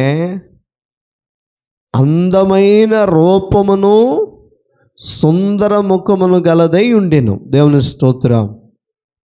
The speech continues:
ఏమండి? అందమైన పాప, యవనస్తురాలు, అందమైన బిడ్డ.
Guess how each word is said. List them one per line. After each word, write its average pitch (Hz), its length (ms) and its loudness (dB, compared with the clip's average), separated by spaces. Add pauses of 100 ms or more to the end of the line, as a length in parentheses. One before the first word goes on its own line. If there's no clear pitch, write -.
(360)
ఏమండి? 139 560 -4 (920)
అందమైన 160 680 2 (100)
పాప, 165 280 0 (720)
యవనస్తురాలు, 180 1080 -2 (840)
అందమైన 175 460 2
బిడ్డ. 180 300 -2